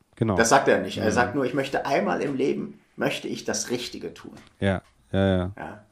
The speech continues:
Speaker 1: Das geht
Speaker 2: "Ich
Speaker 1: einem
Speaker 2: habe
Speaker 1: irgendwie
Speaker 2: alles, ich
Speaker 1: nah.
Speaker 2: habe alles, ich habe alles an die Wand gefahren. Ich hätte es alles anders machen können und besser machen können. Und jetzt ist mein letztes Ziel nur noch mit meinem Geld, das kriegst du,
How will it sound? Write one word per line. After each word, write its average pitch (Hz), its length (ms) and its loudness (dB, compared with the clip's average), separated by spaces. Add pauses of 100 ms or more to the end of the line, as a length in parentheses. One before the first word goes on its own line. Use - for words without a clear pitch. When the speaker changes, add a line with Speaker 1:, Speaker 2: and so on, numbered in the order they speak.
(120)
Speaker 1:
Das - 320 -2
geht 185 220 4
Speaker 2:
"Ich - 60 -8
Speaker 1:
einem 135 120 8
Speaker 2:
habe 151 200 10
Speaker 1:
irgendwie - 20 4
Speaker 2:
alles, 165 340 6
ich 107 160 4
Speaker 1:
nah. - 0 -
Speaker 2:
habe 151 300 6
alles, 165 520 6
ich - 120 -4
habe 143 300 2
alles - 480 0
an 135 200 0
die 135 120 -2
Wand 110 280 0
gefahren. 113 400 -6
Ich 117 120 -8
hätte 135 160 0
es 135 100 -2
alles 143 400 0
anders 143 380 2
machen 117 260 -2
können 127 200 -2
und 127 120 -4
besser 123 260 -2
machen 110 260 -2
können. 117 300 -4 (880)
Und 120 460 0
jetzt - 600 0
ist 120 260 -6
mein 117 240 0
letztes 120 480 -2
Ziel 120 220 -4
nur 120 120 -2
noch 113 220 -2
mit 117 400 0
meinem 120 340 4
Geld, 113 400 0
das 107 120 -8
kriegst - 380 -8
du, 135 300 2